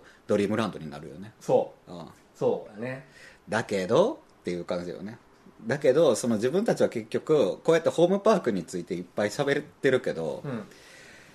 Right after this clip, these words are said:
Speaker 1: それだけでは語りきれないものもやっぱりいっぱいあるよなっ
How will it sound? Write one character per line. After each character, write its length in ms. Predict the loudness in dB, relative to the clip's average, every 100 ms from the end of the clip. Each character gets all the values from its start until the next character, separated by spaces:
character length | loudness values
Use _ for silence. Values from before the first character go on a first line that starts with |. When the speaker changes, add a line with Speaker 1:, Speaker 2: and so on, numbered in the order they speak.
| -16
Speaker 1:
そ 160 | -10 -8
れ 120 | -6
だ 120 | -6
け 120 | 0 2
で 60 |
は 80 | 2
語 240 | 2 4
り 100 | 4
き 100 | 6
れ 100 | 6
な 100 | 8
い 60 | 6
も 100 | 6
の 100 | 8
も 80 | 10
や 100 | 10
っ 40 | 8 6
ぱ 140 | 8
り 100 | 8
い 20 |
っ 160 | 6 8
ぱ 120 | 10
い 20 |
あ 100 | 12
る 80 | 12
よ 120 | 12
な 180 | 10
っ 40 | 6